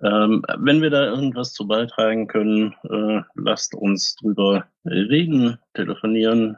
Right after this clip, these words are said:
schreiben, wie auch immer. Äh, eigentlich sollte jedem klar sein, wie er uns erreichen kann. Und, äh, wir würden uns, äh, trotz begrenzter Zeit schon durchaus, äh,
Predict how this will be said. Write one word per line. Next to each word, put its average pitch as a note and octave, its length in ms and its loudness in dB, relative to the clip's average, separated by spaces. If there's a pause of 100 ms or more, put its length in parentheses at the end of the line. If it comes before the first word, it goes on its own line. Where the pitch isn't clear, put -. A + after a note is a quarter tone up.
schreiben, G#2 520 0 (100)
wie - 120 0
auch F#2+ 160 -2
immer. G#2 280 2 (680)
Äh, G2 280 0 (240)
eigentlich B2+ 880 0
sollte A2+ 320 -2
jedem G#2+ 240 0
klar G#2+ 240 -2
sein, G#2 260 0
wie G2 140 2
er C#3 140 2
uns B2+ 180 -2
erreichen A#2 480 0
kann. A#2+ 300 -2 (500)
Und, G2+ 400 -2
äh, G#2+ 240 2
wir F#2+ 100 0
würden G#2+ 240 2
uns, - 400 -4
äh, G2+ 220 2 (100)
trotz - 420 -4
begrenzter G2 520 -4
Zeit F#2+ 340 -2
schon G#2 440 0 (100)
durchaus, G2 720 -2
äh, G#2+ 280 2